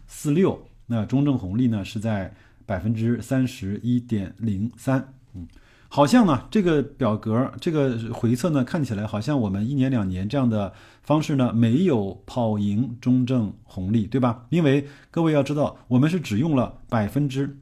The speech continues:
七十五的仓位来获得了这样的一个收益，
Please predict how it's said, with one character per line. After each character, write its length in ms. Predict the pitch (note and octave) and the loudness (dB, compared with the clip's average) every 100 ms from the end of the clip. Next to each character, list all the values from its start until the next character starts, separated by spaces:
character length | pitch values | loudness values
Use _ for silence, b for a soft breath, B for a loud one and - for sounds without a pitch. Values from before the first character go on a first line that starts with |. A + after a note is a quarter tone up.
| - | -14
七 340 | - - F3 | -6 -2 -2
十 520 | E3+ - G#2+ G#2 A#2+ B - | -4 -6 -2 -2 -2 B -8
五 220 | A#2 G2+ | -4 -4
的 320 | F#2 G#2 G#2 - - | -2 -2 -4 -8 -20
仓 260 | - C3 C3 | -2 2 2
位 180 | A2+ - - - - - | 2 -2 -16 -20 -18 -6
来 300 | G#2 G#2 G#2+ B - | -2 -2 -6 B -20
获 280 | - F3+ | -2 0
得 200 | B2 G2 | 2 0
了 240 | G2 G2+ - - | -4 -6 -10 -2
这 100 | C#3+ | 0
样 140 | A2 | 2
的 260 | G2+ F2+ - | 0 -4 -8
一 120 | - | -6
个 200 | G2+ G#2+ - | -4 -6 -8
收 220 | - G#2+ | -4 0
益， 220 | G#2+ F#2 | 0 -2